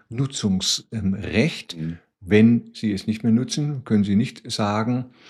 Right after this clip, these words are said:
Speaker 1: „Ja, ja, das ist aber jetzt mein Boden, ähm, den,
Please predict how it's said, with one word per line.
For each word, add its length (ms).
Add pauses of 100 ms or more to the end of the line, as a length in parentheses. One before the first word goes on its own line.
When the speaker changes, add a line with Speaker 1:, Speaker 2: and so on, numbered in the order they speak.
(400)
Speaker 1:
„Ja, 180
ja, 260
das 180
ist 80
aber 160
jetzt 160
mein 260
Boden, 540
ähm, 180
den, 380